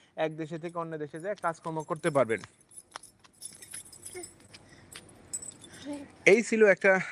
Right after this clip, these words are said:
বিষয় যেটা আমি হট নিউজ হিসাবে বা লেটেস্ট আপডেট হিসাবে ইউরোপিয়ান ইউনিয়ন কান্ট্রিতে একটা, আহ, আপডেট আমি আপনাদেরকে দিলাম।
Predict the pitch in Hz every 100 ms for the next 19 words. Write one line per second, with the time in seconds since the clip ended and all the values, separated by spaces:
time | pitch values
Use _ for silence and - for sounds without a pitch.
0 | - - 135 156 160 165 226 226 147 143
1 | 151 147 151 - - - - 160 165 156
2 | 160 165 - 160 165 165 147 135 131 123
3 | 117 113 135 151 175 - 143 135 156 -
4 | 151 160 156 160 135 135 135 139 135 139
5 | 139 139 139 143 131 139 135 - - -
6 | - 120 117 - - 135 123 147 - 127
7 | 135 131 143 127 123 143 131 139 190